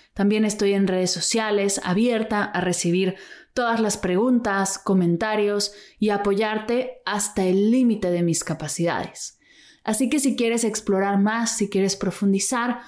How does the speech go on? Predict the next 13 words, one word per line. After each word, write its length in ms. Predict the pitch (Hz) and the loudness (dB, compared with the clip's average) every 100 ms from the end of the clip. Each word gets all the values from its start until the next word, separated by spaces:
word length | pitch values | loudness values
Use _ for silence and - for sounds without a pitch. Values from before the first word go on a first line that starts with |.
| - - | -20 -6
o 100 | 269 | -2
si 220 | 311 277 | 0 0
tienes 340 | 320 339 349 | 2 2 0
alguna 420 | 269 240 247 254 220 | 0 2 2 2 2
duda, 420 | 190 214 - - _ _ | 2 0 -2 -10 _ _
no 220 | 247 302 | 2 2
dejes 380 | 302 302 311 294 | 2 0 0 0
de 100 | 269 | 2
hacer 260 | 247 247 240 | 0 -2 -2
contacto. 600 | 226 202 160 151 - - _ | 0 0 -2 -6 -12 -20 _
Me 140 | 196 | 0
encantará 760 | 214 208 208 196 190 185 190 202 | 2 2 2 2 2 2 0 0
escucharte. 880 | 196 - 190 - 165 - - - | -2 -4 -6 -4 -4 -6 -12 -20